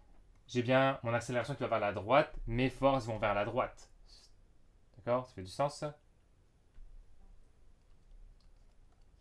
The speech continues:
Sinon, ça pourra jamais être égal. Somme des forces pourra pas être égale à M A. Bon, ici, on ne se sert pas de ça. C'est pas important.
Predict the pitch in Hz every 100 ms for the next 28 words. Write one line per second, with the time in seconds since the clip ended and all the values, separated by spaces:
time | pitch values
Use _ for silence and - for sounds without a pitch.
0 | - - _ - _ - - - - -
1 | - 107 98 101 104 104 101 107 127 104
2 | 101 95 - - - 92 104 95 98 98
3 | 95 92 87 98 - - - 135 - -
4 | - - - - - - - - - -
5 | - - - - 277 - 139 131 117 -
6 | 160 220 - - 104 101 95 117 -